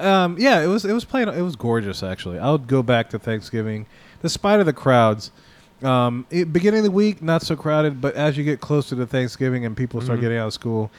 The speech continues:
Speaker 1: yeah, it started getting way, way, way, way packed.
Speaker 2: Yeah.
Speaker 1: Like, Thanksgiving Day was packed in the parks. I think we even stopped early that day. We didn't even do anything.
Speaker 2: Mm-hmm.
Speaker 1: Um, I think we toured the parks. What did we do that day? Oh, I know what that, that, you know, I didn't even notice the crowds as much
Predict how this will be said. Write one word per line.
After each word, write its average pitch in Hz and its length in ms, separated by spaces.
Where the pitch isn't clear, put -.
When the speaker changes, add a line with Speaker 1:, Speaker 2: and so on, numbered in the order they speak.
Speaker 1:
yeah, 120 240
it 123 80
started 117 260
getting 92 220
way, 107 320
way, 95 160
way, 87 160
way 82 100
packed. 80 300
Speaker 2:
Yeah. 87 400
Speaker 1:
Like, 110 140
Thanksgiving 170 400
Day 127 140
was 104 220
packed 107 400
in 95 100
the 92 80
parks. 120 360
I 120 60
think 131 160
we 117 140
even 104 160
stopped 107 460
early 123 500
that 101 240
day. 107 180
We 120 120
didn't 123 140
even 104 160
do 107 160
anything. 101 440
Speaker 2:
Mm-hmm. 120 440
Speaker 1:
Um, 107 300
I 107 100
think 123 160
we 120 100
toured 117 260
the 110 80
parks. 113 420
What 180 80
did 220 100
we 185 60
do 123 160
that 85 200
day? 82 280
Oh, 208 180
I 214 100
know 160 200
what 110 100
that, 117 300
that, 135 200
you 160 160
know, 165 100
I 165 80
didn't 180 160
even 143 160
notice 131 240
the - 60
crowds 131 320
as 143 160
much 160 380